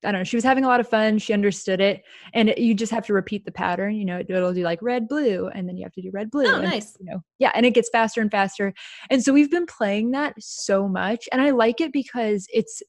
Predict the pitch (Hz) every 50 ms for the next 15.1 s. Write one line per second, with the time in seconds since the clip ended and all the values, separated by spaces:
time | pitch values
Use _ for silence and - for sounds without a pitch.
0 | _ _ _ _ _ _ - 233 233 - 254 226 202 190 196 196 202 226 247 262
1 | 247 - _ - 190 180 196 190 - 226 214 - - - 196 190 190 196 196 196
2 | 180 170 170 175 196 214 220 - 208 196 196 196 180 - 170 - - 202 190 185
3 | 185 165 160 160 160 - - 240 240 233 240 240 233 233 - - - - - -
4 | - 214 214 196 220 202 208 202 190 185 185 185 180 175 - - - 196 208 226
5 | 226 - - - - 240 233 226 226 233 233 226 220 220 220 - - 190 - 202
6 | 202 208 208 226 220 220 220 214 208 - 208 196 196 196 196 - - 202 190 190
7 | 180 180 - 190 180 - - _ - 196 202 190 202 190 185 185 175 175 170 165
8 | 175 - - 202 190 208 214 220 220 226 226 226 226 233 - - 202 196 202 -
9 | 202 185 175 175 - 180 170 - 175 165 - - - - 247 240 240 233 220 190
10 | 180 175 - 180 175 - - - - - 240 240 - - - 233 233 233 226 233
11 | - - - - - 247 226 294 330 - 440 427 440 302 262 262 269 285 311 339
12 | 339 - - _ _ - 220 214 - - - 226 214 185 175 185 185 - - -
13 | - 247 277 294 294 277 285 262 254 240 214 196 214 214 208 214 202 208 214 202
14 | 202 208 196 202 208 214 214 208 208 202 202 180 180 185 190 196 185 190 - -
15 | 208